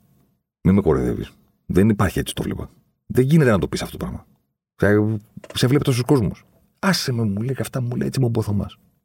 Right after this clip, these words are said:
Του λέω, «Καλά, ρε. Έτσι σου Μποθωμάς, δηλαδή, αυτό τι σημαίνει;» Βέβαια, μετά κατάλαβα και τη δική του οπτική που μου λέει, «Τι εννοείς έτσι,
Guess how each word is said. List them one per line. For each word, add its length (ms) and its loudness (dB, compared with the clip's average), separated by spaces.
Του 80 -20
λέω, 100 -18
«Καλά, 220 0
ρε. 100 -6
Έτσι 220 -4
σου 80 0
Μποθωμάς, 340 0
δηλαδή, 180 2
αυτό 160 -2
τι 80 -12
σημαίνει;» 280 -2
Βέβαια, 280 0
μετά 220 -4
κατάλαβα 380 -4
και 80 -10
τη 80 -4
δική 200 -4
του 140 -4
οπτική 280 -8
που 100 0
μου 120 2
λέει, 160 2
«Τι 100 -4
εννοείς 280 -2
έτσι, 240 -10